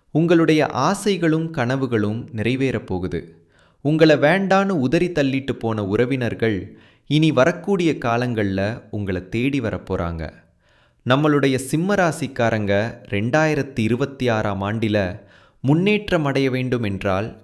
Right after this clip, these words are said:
கோபத்தை உருவாக்க முயற்சிக்கிறவங்களுக்கு இடம் கொடுக்க கூடாதுங்க. மற்றவர்களுடைய தேவையற்ற பேச்சுக்கு பதிலளிக்காம அதை நீங்க தவிர்க்கணுங்க. அப்பத்தான் நீங்க வாழ்க்கையில முன்னேற முடியும்.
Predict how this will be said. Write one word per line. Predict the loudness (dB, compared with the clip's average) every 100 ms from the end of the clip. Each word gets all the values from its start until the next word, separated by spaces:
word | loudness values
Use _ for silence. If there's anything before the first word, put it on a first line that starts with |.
| _
கோபத்தை | 0 2 2 0 -2 -2
உருவாக்க | 0 -2 0 -2 -2 -6
முயற்சிக்கிறவங்களுக்கு | -4 -4 -4 -8 -4 -4 -2 -4 -4 -6 -6 -6 -6 -8
இடம் | -4 -2 -2
கொடுக்க | -4 -6 -6
கூடாதுங்க. | -6 -4 -4 -4 -6 -8 -10 _ -8
மற்றவர்களுடைய | -2 -2 0 0 0 0 -2 -2 -4
தேவையற்ற | -4 -4 -2 -2 -4 -4 -8
பேச்சுக்கு | -6 -6 -6 -8 -10 -6
பதிலளிக்காம | -4 -2 -2 -4 -4 -6 -4 -4 -6 -10 -18 _
அதை | -6 -4
நீங்க | -4 -6 -6 -4
தவிர்க்கணுங்க. | -4 -4 -6 -8 -8 -12 -16 _ -14
அப்பத்தான் | -10 -6 -6 -4 -8 -8 -14 -10
நீங்க | -6 -4
வாழ்க்கையில | -4 -6 -6 -6 -6
முன்னேற | -6 -6 -6 -6
முடியும். | -8 -12 -14